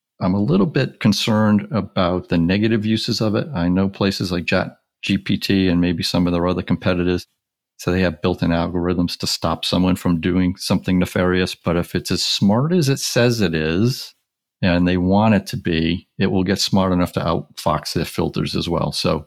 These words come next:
using Chat G P T to take down Princeton is something that I think I'm gonna have to be worrying about for the rest of my career.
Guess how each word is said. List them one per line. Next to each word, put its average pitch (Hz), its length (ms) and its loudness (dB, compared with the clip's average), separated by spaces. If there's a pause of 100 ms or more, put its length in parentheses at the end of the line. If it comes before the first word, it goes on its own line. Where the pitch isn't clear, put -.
(140)
using 107 340 2
Chat - 320 0 (140)
G 101 160 0
P 98 180 -2
T 87 400 -2 (400)
to - 80 -2
take 87 320 -2
down 82 240 2
Princeton 78 600 -2
is 85 160 -4
something 80 380 -2
that 78 340 -2
I 95 80 -4
think 85 220 -2
I'm 85 80 0
gonna 80 220 -2
have - 200 -4
to - 80 -12
be 85 100 -2
worrying - 360 -2
about - 320 -4 (100)
for - 120 -6
the 80 80 -2
rest - 200 -6
of - 60 -2
my 98 120 -2
career. 101 280 -6